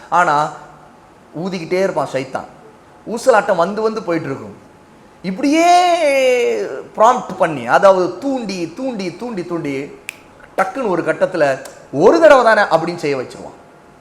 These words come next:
இதுதான் வஸ்வாசுடைய மிகப்பெரிய பிரச்சனை. அவர் ஊசலாட்டம் வருதுனாவே உடனே அது ஃபித்னாவுக்கு வழின்னு தெரிஞ்சுக்கணும். ஃபித்னாவின் பாதை முதல்ல வஸ்வாசின் பாதை தான்.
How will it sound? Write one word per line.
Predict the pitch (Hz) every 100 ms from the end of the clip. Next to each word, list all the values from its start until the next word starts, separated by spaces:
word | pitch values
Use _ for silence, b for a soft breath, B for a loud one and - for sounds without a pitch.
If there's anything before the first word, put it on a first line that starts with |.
| - - - _ -
இதுதான் | 165 214 247 233 - - 156
வஸ்வாசுடைய | 185 240 254 247 247 214 226 277 -
மிகப்பெரிய | 175 208 - 202 160
பிரச்சனை. | 147 123 101 B B B
அவர் | 196 233
ஊசலாட்டம் | 233 294 294 285 - 226
வருதுனாவே | 233 277 269 269 311
உடனே | 247 262 311
அது | 269
ஃபித்னாவுக்கு | 202 254 320 320 311 262 254
வழின்னு | 269 254 208
தெரிஞ்சுக்கணும். | 226 196 165 131 - b b b -
ஃபித்னாவின் | 294 294 - 349 339 330 320 262 -
பாதை | 226 262 269 220 208 233 240 - -
முதல்ல | 175 202 220 175
வஸ்வாசின் | 196 220 202 190
பாதை | 156 139
தான். | 131